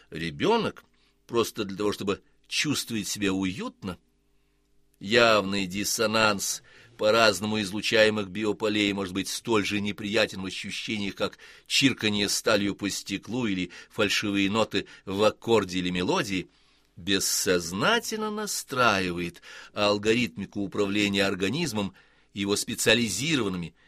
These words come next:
вещественными и биополевыми структурами на тот режим, в котором излучением биополей синхронизируется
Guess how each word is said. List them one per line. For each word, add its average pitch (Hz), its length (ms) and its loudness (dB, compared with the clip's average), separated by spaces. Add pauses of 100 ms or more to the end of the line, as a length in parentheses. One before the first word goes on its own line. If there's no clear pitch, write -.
(140)
вещественными 98 1080 0 (400)
и 104 180 -6
биополевыми 117 800 0
структурами 98 760 -4 (260)
на 85 200 -6
тот 233 400 0
режим, 92 480 -6 (1300)
в - 100 -16
котором 107 400 0
излучением 113 1000 0
биополей 104 640 0
синхронизируется 101 1400 -4